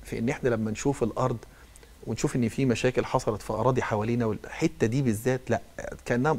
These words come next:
مصانة ومحفوظة بحفظ الله سبحانه وتعالى، أرض مباركة. شفنا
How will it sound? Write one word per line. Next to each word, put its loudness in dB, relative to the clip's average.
مصانة 6
ومحفوظة 2
بحفظ 0
الله 2
سبحانه -4
وتعالى، 2
أرض 2
مباركة. 0
شفنا 4